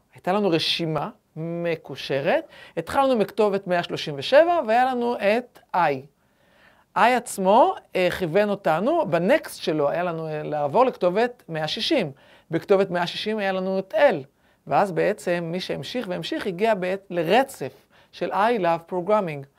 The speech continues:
אני מאוד מקווה שגם אתם, ואם אנחנו קצת מתקשים בשפה האנגלית, א', יש את המורים, ואם לא, תמיד אפשר לפנות לרב גוגל, שיתרגם לנו מה בעצם כתוב שמה.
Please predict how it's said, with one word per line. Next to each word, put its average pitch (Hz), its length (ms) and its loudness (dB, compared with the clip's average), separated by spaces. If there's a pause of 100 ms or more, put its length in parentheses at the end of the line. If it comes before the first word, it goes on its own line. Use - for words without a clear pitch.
(340)
אני 156 120 -4
מאוד 180 160 4
מקווה 180 260 0
שגם 147 260 -4
אתם, 330 320 2 (440)
ואם 240 140 -2
אנחנו 254 380 -6
קצת 240 200 -8
מתקשים 214 380 -6
בשפה 175 320 -4
האנגלית, 208 440 -4 (260)
א', 190 240 2
יש 156 100 -4
את 151 120 -8
המורים, 185 400 -4 (420)
ואם 196 260 -2
לא, 403 200 -2 (280)
תמיד 196 200 -2
אפשר 220 200 -2
לפנות 220 280 -4
לרב 220 220 -4
גוגל, 190 460 0 (280)
שיתרגם 156 500 0
לנו 180 360 -2 (200)
מה 160 140 -6
בעצם 165 300 -4
כתוב 151 300 -10
שמה. 117 240 -16